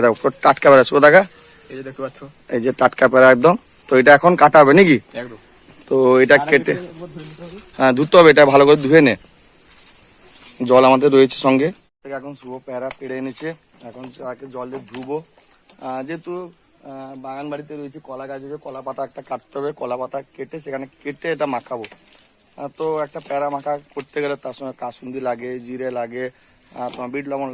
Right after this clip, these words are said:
Speaker 1: লাগে, কাঁচা লঙ্কা, আহ, বা পেস্ট লঙ্কা। তো আমরা কাঁচা লঙ্কা গাছ থেকে তুলে একদম আনবো। তো শুভ গাছ থেকে কাঁচা লঙ্কাটা নিয়ে আয়।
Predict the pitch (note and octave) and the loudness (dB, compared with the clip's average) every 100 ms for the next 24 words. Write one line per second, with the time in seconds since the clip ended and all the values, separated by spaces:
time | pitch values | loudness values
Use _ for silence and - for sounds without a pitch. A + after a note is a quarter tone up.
0 | B2 A#2+ C3 C3 - B2 - C3+ B2+ B2 | -10 -10 -12 -12 -14 -16 -12 -10 -10 -10
1 | C3 D3+ - - - - - - B2+ C3 | -10 -12 -18 -18 -18 -20 -20 -18 -10 -8
2 | - D3 - C#3+ C3 A#2+ C3+ E3 - - | -8 -10 -10 -10 -10 -8 -10 -10 -20 -12
3 | C#3 C3+ C#3+ C#3 C3 D3 D3+ D3+ C3+ C3+ | -8 -6 -6 -8 -10 -10 -10 -8 -8 -8
4 | - D#3+ - D#3 D#3+ D3+ C#3 C3 A#2+ A2 | -10 -12 -12 -6 -2 -2 -2 -6 -8 -12
5 | - - D3 - D#3+ E3 C#3+ - E3+ D#3+ | -14 -16 -14 -12 -10 -6 -6 -8 -14 -12
6 | C#3+ D3+ D3 D3 C#3+ B2 | -12 -12 -12 -12 -12 -14